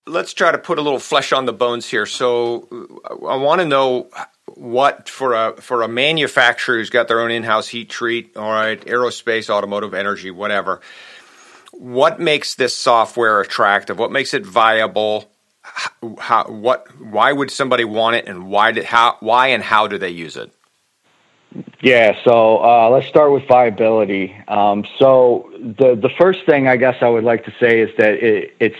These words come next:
Speaker 2: easy to use. Um, we've actually, we've actually developed, so first, Dante is a set of material routines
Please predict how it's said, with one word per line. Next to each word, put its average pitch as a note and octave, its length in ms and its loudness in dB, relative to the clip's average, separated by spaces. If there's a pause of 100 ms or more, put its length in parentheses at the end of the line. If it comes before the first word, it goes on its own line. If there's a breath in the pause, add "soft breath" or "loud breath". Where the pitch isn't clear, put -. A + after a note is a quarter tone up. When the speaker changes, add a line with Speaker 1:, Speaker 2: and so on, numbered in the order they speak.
(160)
Speaker 2:
easy C3 340 2
to A2+ 60 0
use. G2 520 0 (600 soft breath)
Um, G#2 420 2
we've B2 200 4
actually, B2+ 480 2
we've A2 240 -2
actually C3 460 2
developed, A2 720 2
so B2 280 4 (120)
first, C#3+ 300 2 (100)
Dante C#3+ 560 4
is G#2+ 220 0
a G#2 300 2 (180)
set B2 200 4
of G#2+ 240 2
material A#2 720 2
routines A#2 680 0